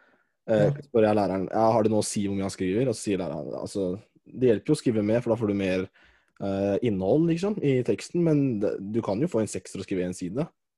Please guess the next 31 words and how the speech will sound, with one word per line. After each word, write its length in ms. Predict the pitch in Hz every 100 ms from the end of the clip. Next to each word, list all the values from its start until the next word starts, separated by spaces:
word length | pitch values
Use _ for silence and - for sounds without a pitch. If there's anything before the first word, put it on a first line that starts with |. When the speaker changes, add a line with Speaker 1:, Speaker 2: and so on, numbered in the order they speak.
| -
Speaker 1:
Så 40 |
var 80 | 107
det 60 |
sånn, 80 | 139
Speaker 2:
Ok, 100 | 143
Speaker 1:
«Ok, 100 | 147
yes, 160 | 143 135
Speaker 2:
så 80 | 135
Speaker 1:
yes, 260 | - - 101
yes, 200 | 98 -
en 80 | 120
Speaker 2:
Ja. 40 |
Speaker 1:
side, 240 | 123 113 104
og 180 | 113 104
sekser, 340 | 104 - 104
ferdig.» 360 | 117 101 101 104 - - _ _ _ _ _
Speaker 2:
Ja. 180 | 143 143 139 _ _ - _ _ _ _ -
Det 80 |
er 160 | 294 247
sånn, 100 | 233 - -
en, 280 | 202 214 - _ _ _ _ _ _ _ _ _ _ _ _
noe 380 | 185 214 175 143
er 340 | 165 160 160 143 - _
required, 720 | 160 143 151 147 - 139 139 143
eller 220 | 143 143
hva 120 | 156
er 40 | 180
required 340 | 170 143 127
på 80 | 131
norsk? 360 | 135 143 - - _ _ 147
Eh, 380 | 139 135 135